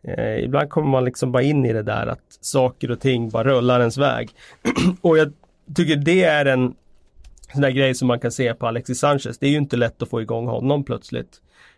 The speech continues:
Eh, dels med hans skadehistorik och så vidare. Hans fysik har ju inte varit något bra under det här året. Och han kommer från en skadefrånvaro nu igen.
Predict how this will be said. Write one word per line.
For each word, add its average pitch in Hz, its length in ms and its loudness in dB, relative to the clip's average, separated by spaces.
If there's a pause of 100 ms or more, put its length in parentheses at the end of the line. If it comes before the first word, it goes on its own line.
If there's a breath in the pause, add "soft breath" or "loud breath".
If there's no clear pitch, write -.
Eh, 110 600 0
dels 139 720 -2
med 139 140 2
hans 120 360 -4 (600)
skadehistorik 123 800 -2
och 120 100 -6
så - 100 -10
vidare. 110 340 -4
Hans 117 280 -6
fysik 143 560 -6
har 123 140 0
ju 113 60 -2
inte 110 180 -6
varit 107 520 -6 (160)
något 117 140 -2
bra 131 220 4
under 113 160 -2
det 110 60 -4
här 110 160 -4
året. 113 320 -4 (440 loud breath)
Och 120 100 -2
han 117 100 -2
kommer 139 320 2
från 117 260 -2
en 107 80 -4
skadefrånvaro 113 840 -2
nu 110 200 -6
igen. 117 400 -2